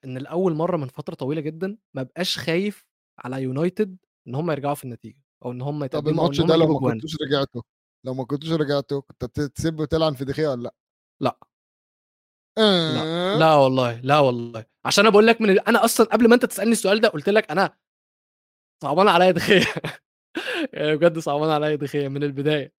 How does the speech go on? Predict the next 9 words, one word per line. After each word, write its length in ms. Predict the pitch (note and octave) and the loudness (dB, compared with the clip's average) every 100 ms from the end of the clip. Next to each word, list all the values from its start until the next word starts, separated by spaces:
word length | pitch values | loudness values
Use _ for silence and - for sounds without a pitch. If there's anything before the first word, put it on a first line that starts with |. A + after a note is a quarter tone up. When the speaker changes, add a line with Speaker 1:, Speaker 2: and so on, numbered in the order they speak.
| _ _ _ _ _ C#3+ | _ _ _ _ _ -4
Speaker 1:
بس 240 | C#3+ - | -4 -2
أنا 340 | D#3+ G#3 G3+ - _ - | 0 2 2 0 _ -12
الجون 220 | D3 C#3 | -6 2
Speaker 2:
إمم. 80 | G#3 | 4
Speaker 1:
ده 60 | G#3 | 4
لمّا 220 | G#3 F#3 | 2 2
جه، 240 | D3+ F3+ - _ _ _ _ _ _ _ | -2 -4 -8 _ _ _ _ _ _ _
يونايتد 320 | D#3 E3 F3+ C#3 | -4 -2 -2 -2
بدأوا، 320 | C#3+ D#3 | -2 -2